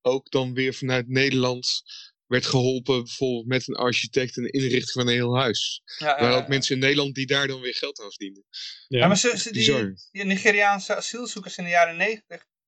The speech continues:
Speaker 2: wilden niet eens naar Nederland, hè. Die wilden naar, eh, naar, eh, Engeland, maar die moesten overstappen in Schiphol. Maar in Schiphol werden ze dus gewoon, eh, eruit gepakt en naar, eh, asielzoekerscentrum, eh, gestuurd, terwijl ze eigenlijk op doorreis waren naar Groot-Brittannië.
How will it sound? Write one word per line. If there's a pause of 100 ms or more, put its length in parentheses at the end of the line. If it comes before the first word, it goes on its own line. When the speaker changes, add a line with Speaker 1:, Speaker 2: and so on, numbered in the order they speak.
Speaker 2:
wilden
niet
eens
naar
Nederland,
hè.
Die
wilden
naar,
eh,
naar,
eh,
Engeland, (420)
maar
die
moesten
overstappen
in
Schiphol. (420)
Maar
in
Schiphol
werden
ze
dus
gewoon,
eh, (160)
eruit
gepakt
en
naar,
eh,
asielzoekerscentrum, (460)
eh,
gestuurd,
terwijl
ze
eigenlijk
op
doorreis
waren
naar
Groot-Brittannië.